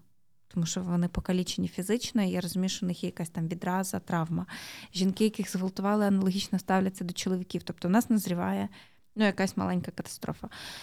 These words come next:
Е, знову ж таки, діти, які були зґвалтовані, діти, які зараз виростуть на війні,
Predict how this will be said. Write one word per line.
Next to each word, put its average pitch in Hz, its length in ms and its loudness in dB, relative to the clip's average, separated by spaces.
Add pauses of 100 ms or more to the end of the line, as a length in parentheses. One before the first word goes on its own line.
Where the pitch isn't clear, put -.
(260)
Е, 180 300 2
знову 202 180 6
ж - 80 2
таки, 202 200 -2
діти, 202 340 4
які 185 180 -2
були 185 180 0
зґвалтовані, 185 680 0
діти, 185 280 -4
які 175 340 -2
зараз 175 360 -2
виростуть 190 460 0
на 175 100 -2
війні, 180 420 2